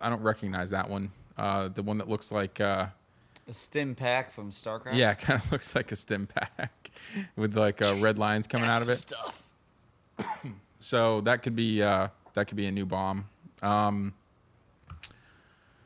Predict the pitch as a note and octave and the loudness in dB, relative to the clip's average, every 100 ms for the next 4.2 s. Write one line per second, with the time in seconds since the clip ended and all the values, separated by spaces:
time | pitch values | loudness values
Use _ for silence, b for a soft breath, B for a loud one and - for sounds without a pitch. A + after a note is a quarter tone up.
0 | b b - A#2 C3 E3 C#3 A2+ C3+ C#3+ | b b -4 0 2 2 2 6 8 8
1 | C#3+ C#3+ C#3+ D3 D3 - - - A2 A#2 | 6 4 2 0 0 0 -2 -2 2 4
2 | A2+ A2 A2 G#2 G2+ E2+ - - - - | 6 4 2 0 -2 -4 -10 -20 -20 -20
3 | - G1+ A#2+ - - - - A#2 A2 A2 | -18 -8 -6 -4 -4 -4 0 4 4 4
4 | A2 | 4